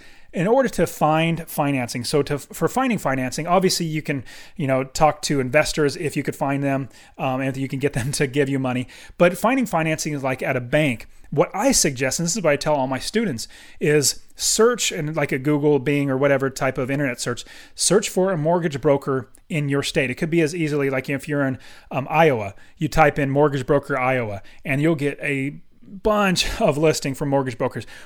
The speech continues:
or even go to Zillow dot com. Go to Zillow dot com and look for mortgage brokers on there. Uh, basically find a property in that city or state that you want to buy,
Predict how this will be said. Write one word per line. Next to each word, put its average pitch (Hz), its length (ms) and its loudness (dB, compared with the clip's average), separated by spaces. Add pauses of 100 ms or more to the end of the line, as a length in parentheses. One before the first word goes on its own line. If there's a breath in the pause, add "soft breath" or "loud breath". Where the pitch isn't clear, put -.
or 185 80 4
even 202 140 6
go 220 100 8
to 196 100 8
Zillow 175 380 4
dot 160 220 0
com. 123 400 -4 (180)
Go 147 160 2
to 196 100 4
Zillow 180 300 2
dot 160 200 2
com 139 280 -2 (240 loud breath)
and 139 160 -4
look 170 160 2
for 165 120 -4
mortgage 147 340 0
brokers 135 360 0
on 135 320 0
there. 135 280 -2 (180)
Uh, 143 280 -2 (280 loud breath)
basically 170 380 4
find 165 260 0
a 156 40 4
property 147 640 -2
in 160 180 0
that 147 160 0
city 156 600 0
or 135 120 -2
state 156 260 0
that 139 160 -6
you 156 100 0
want 143 220 -2
to - 80 -8
buy, 139 400 -2